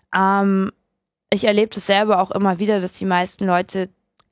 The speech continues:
nicht so wirklich die Ahnung davon haben, wie das, ähm, wie Europa eigentlich funktioniert. Und ich kann das auch verstehen, weil, ähm, es ist relativ komplex und ich w-, finde, also ich habe da selbst auch noch Lücken.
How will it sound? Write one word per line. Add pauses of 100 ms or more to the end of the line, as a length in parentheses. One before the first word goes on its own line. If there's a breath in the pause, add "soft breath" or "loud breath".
(1600)
nicht
so
wirklich
die
Ahnung
davon
haben,
wie
das,
ähm,
wie
Europa
eigentlich
funktioniert.
Und
ich
kann
das
auch
verstehen,
weil, (480 loud breath)
ähm, (300)
es
ist
relativ
komplex
und
ich
w-, (260)
finde,
also
ich
habe
da
selbst
auch
noch
Lücken.